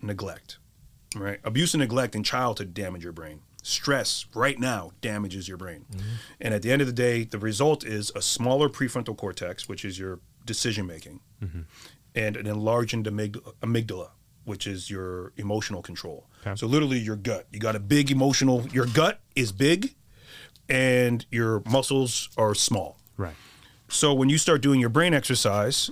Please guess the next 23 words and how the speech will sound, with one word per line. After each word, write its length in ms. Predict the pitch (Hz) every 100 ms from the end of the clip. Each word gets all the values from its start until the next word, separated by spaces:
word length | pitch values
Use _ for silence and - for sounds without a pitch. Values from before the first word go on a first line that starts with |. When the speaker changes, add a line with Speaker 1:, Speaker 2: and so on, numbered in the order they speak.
| -
Speaker 1:
your 160 | 117 113
gut 420 | 104 160 147 -
gets 200 | 117 -
smaller, 440 | 160 196 131 85 101
your 160 | 110
amygdala 400 | 110 131 123 117
gets 200 | 110 107
smaller, 380 | - 147 127 85
you 120 | 90
have 100 | 98
more 180 | 104 104
control 640 | - 104 - 156 123 87 - -
over 200 | 98 104
your 140 | 101
gut, 340 | 98 127 - - _ _ 101
Speaker 3:
Mm-hmm. 160 | 87 85 104
Speaker 1:
right? 260 | 104 120 - - - - _ 127
And 340 | 117 113 107
your 120 | 107
prefrontal 440 | - 143 131 120 107
cortex, 480 | 160 151 110 98
your 100 | 110
muscles 500 | 107 151 131 104 104